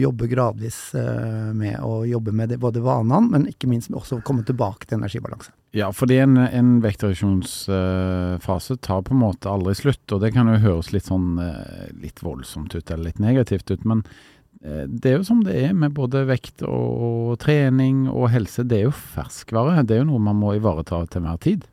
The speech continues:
Speaker 1: Absolutt, og så er det dessverre liksom for oss som da har vært overvektige, så må vi passe ekstra godt på, for det er litt, litt sånn fysiologisk sett så er vi konstruert sånn at, eh, kroppen vil tilbake til sin største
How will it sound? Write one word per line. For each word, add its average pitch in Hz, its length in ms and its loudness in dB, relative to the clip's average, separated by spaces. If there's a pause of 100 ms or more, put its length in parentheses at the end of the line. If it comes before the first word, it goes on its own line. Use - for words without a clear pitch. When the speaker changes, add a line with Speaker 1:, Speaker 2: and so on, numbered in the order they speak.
Speaker 1:
Absolutt, 143 500 -2
og 147 60 0
så 156 140 0
er 117 100 0
det 151 140 -4
dessverre 131 260 0
liksom 147 260 0
for 143 140 2
oss 120 160 -2
som 147 180 0
da 123 120 0 (260)
har 123 240 2
vært 120 160 0
overvektige, 123 540 0
så 165 80 0
må 131 100 2
vi 123 160 0
passe - 480 -4
ekstra - 400 -6
godt 110 160 -6
på, 107 160 -4
for 120 80 -2
det 117 80 0
er 120 160 -2
litt, 139 160 -2
litt 135 240 -2
sånn 135 300 2
fysiologisk 127 500 0
sett 180 160 -4
så 175 140 2
er 120 80 0
vi 135 100 4 (800)
konstruert 151 480 2
sånn 202 160 4
at, 175 240 0
eh, 156 560 2
kroppen 143 320 0
vil 127 160 0
tilbake 120 400 -2
til 110 80 -2
sin 127 160 -6
største 117 320 -2